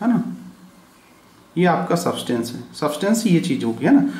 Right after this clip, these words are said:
तो pure substance एक ऐसा substance है जिसमें chemical कंपोजिशन, chemical composition क्या होता है, जैसे water है, इस water के मॉलिक्यूल का chemical composition एस टू ओ, Hydrogen के टू molecules और oxygen के वन, same to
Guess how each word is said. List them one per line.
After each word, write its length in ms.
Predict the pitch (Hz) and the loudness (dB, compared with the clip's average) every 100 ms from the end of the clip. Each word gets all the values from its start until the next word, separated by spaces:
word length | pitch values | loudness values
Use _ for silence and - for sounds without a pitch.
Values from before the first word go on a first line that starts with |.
| - | -4
तो 60 | 220 | -2
pure 300 | 214 226 277 | 2 4 4
substance 440 | 214 - 208 226 | 2 0 0 -2
एक 220 | - 220 - | 0 0 2
ऐसा 220 | 175 233 | 2 4
substance 480 | 233 180 180 165 190 | 2 0 2 2 2
है 60 | |
जिसमें 300 | 165 170 214 | 0 2 0
chemical 420 | - 143 190 226 | 2 2 4 4
कंपोजिशन, 540 | 202 151 131 120 113 127 | 2 0 2 0 0 0
chemical 400 | 147 165 185 196 | 4 4 4 2
composition 460 | 185 185 180 185 | 2 4 4 4
क्या 140 | 180 180 | 4 4
होता 180 | 175 180 | 2 2
है, 60 | |
जैसे 180 | 180 180 | 2 2
water 380 | 156 147 147 127 | 4 4 2 0
है, 140 | 113 | 0
इस 160 | 180 185 | 0 4
water 260 | 175 170 | 4 4
के 60 | 185 | 2
मॉलिक्यूल 480 | 180 165 170 175 170 | 4 4 4 4 2
का 100 | 165 | 2
chemical 440 | 160 156 165 165 170 160 156 - | 0 2 2 2 2 2 0 -2
composition 480 | 156 147 160 160 170 | -4 -2 2 2 2
एस 360 | 185 147 139 - | 0 0 -2 0
टू 180 | 180 180 | 2 4
ओ, 200 | 147 113 - - - - - - - - - | 4 2 -2 -12 -18 -20 -20 -20 -20 -14 -4
Hydrogen 460 | 131 143 170 180 | 0 4 6 6
के 100 | 180 | 4
टू 240 | 180 175 185 | 4 4 4
molecules 640 | 185 185 180 202 208 - | 4 4 2 4 2 2
और 540 | 170 185 262 - - - - - - - | 2 4 4 2 -6 -12 -20 -20 -20 -4
oxygen 460 | 143 143 143 139 143 | -2 2 4 6 4
के 120 | 180 | 2
वन, 260 | 117 104 | 0 -4
same 340 | 101 180 196 | -2 2 4
to 60 | 190 | 4